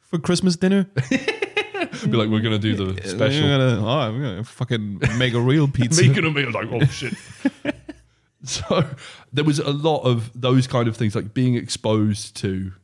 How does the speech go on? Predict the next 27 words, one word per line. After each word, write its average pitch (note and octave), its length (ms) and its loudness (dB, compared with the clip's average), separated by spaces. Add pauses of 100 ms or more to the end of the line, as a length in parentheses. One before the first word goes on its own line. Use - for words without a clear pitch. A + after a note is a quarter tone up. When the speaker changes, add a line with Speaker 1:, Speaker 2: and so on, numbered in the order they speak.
(240)
Speaker 2:
the, G2 460 -6
the G#2+ 80 -6
food D#3 480 2
and G#2+ 140 -2
the A2 60 -2
way G#2+ 180 2
that G#2+ 120 0
people A2 260 -2
would G2 180 -2
think. - 540 -6
Like, C#3 280 -4
for - 80 -4
example, D#3 360 0
they B2+ 120 2
have B2+ 200 0
a B2+ 40 0
name, B2+ 340 0
they, B2 80 0
you C#3+ 140 -2
know, D3 80 2
they A#2 120 -4
call A#2+ 260 -4
Copenhagen, A2 460 0
they G#2+ 40 -4
call A2+ 120 -2
it A2 80 -6
Schopenhavn. G#2+ 720 -2